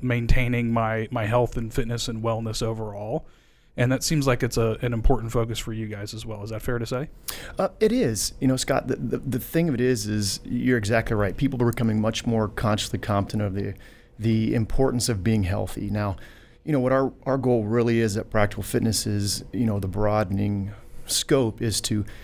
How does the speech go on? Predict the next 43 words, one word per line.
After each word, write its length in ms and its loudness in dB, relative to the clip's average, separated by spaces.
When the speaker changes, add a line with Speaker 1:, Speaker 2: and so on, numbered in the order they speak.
Speaker 2:
simplify 680 2
that 220 -2
path 380 0
to 180 -4
exercise 580 -2
results, 460 -6
whatever 320 0
that 160 0
may 160 2
be 180 -2
for 140 -8
the 80 -4
individual. 580 -8
You 60 0
know, 80 4
whether 260 2
it 60 0
is 240 0
the 260 2
aesthetics, 800 0
uh, 180 0
or 320 0
it 80 0
is 320 2
the 80 0
functional 560 0
ability, 560 -4
uh, 160 -6
you 100 -2
know, 100 0
our 120 2
goal 260 2
really 240 2
and 100 4
truly 340 0
is 180 -2
to 120 -6
allow 200 -2
it 80 -10
to 80 -10
be 100 -8
doable. 400 -6
Speaker 1:
Okay, 280 2